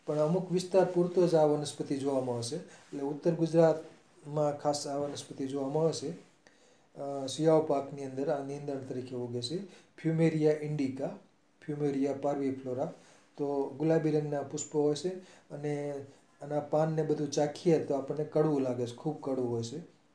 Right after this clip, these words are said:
એટલે કૃમિ, અ, તાવ, અ, મધુપ્રમેહ, કમળો વગેરેની સારવાર માટે ઉપયોગી વનસ્પતિ છે.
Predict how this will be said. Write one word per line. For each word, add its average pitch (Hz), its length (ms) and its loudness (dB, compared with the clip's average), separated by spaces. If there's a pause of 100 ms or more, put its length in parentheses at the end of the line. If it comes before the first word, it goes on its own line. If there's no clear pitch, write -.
એટલે 131 200 -8 (560)
કૃમિ, 165 540 2
અ, 160 40 -8 (840)
તાવ, 147 540 6 (720)
અ, 139 60 -10
મધુપ્રમેહ, 139 1000 -4
કમળો 139 520 -2 (240)
વગેરેની 143 520 2
સારવાર 127 420 0
માટે 120 400 -6 (180)
ઉપયોગી 131 440 -4
વનસ્પતિ 113 560 -10
છે. - 280 -14